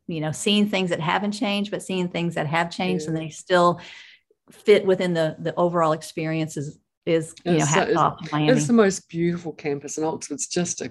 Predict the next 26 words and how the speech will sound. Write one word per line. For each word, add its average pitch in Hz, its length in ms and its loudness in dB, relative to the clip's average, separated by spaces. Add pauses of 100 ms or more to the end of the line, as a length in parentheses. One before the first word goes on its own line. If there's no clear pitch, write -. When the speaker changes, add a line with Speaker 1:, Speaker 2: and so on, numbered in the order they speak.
Speaker 2:
cool 170 380 2
little 151 260 -2
town. 131 400 -4
It 135 100 -6
really 151 320 -6
Speaker 1:
Yeah, 185 240 6
Speaker 2:
is. 165 40 -4
It's 151 120 -2
a 185 80 4
Speaker 1:
it - 60 -6
Speaker 2:
great 156 140 0
Speaker 1:
sure 196 180 6
Speaker 2:
place 170 260 6
Speaker 1:
is. 156 60 -2
Speaker 2:
to 170 60 -2
be. 139 360 0 (360)
So 190 240 4
Speaker 1:
Mm-hmm. 220 80 10
Speaker 2:
when 220 80 10
you 220 100 10
look 220 260 6
back 220 280 2
over 151 200 -2
your 135 120 -4
time 139 320 -4
at - 120 -4